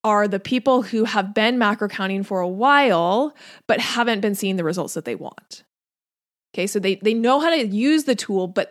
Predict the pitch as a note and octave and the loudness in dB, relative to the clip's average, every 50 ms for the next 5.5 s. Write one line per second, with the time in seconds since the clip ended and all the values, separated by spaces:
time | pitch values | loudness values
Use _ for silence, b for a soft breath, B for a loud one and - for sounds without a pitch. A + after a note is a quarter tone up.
0 | - F3+ G#3 G3 G3+ - - A3+ A3+ A3 G#3+ G#3 G3+ - F#3 F#3 F3+ - - F3+ | -6 -8 -8 -8 -8 -6 -2 -2 0 0 0 -2 -4 -4 -6 -8 -6 -6 -6 -6
1 | - D#3 - F#3+ - - - - - - G2+ - - A2+ - D3 C3+ C#3 D#3+ G3 | -6 -6 -8 -8 -8 -10 -12 -10 -8 -12 -12 -10 -10 -10 -10 -8 -8 -6 -6 -4
2 | G3 G3+ G3 - - G3 G3 G3 G3+ G#3+ G#3 A3+ G#3+ G#3+ G#3 G3+ G#3 F3+ E3 - | -4 -4 -6 -6 -10 -10 -6 -6 -4 -2 -2 -2 -2 -2 -4 -6 -6 -6 -6 -6
3 | - - - - F#3 F#3 - G#3 F#3+ F3 E3+ E3+ - - F3 - - - F#3 - | -8 -10 -6 -6 -6 -4 -4 -6 -6 -4 -6 -6 -6 -8 -8 -8 -10 -12 -12 -10
4 | - - - - G3+ G3 G#3+ G#3+ - - G#3+ G#3 F#3 F3+ D#3+ D3+ - A2 - - | -12 -12 -10 -8 -8 -6 -6 -6 -6 -6 -6 -6 -6 -6 -6 -6 -6 -8 -8 -8
5 | - E3 C#3 - A#2+ - - - - - | -10 -10 -10 -10 -12 -12 -12 -12 -12 -12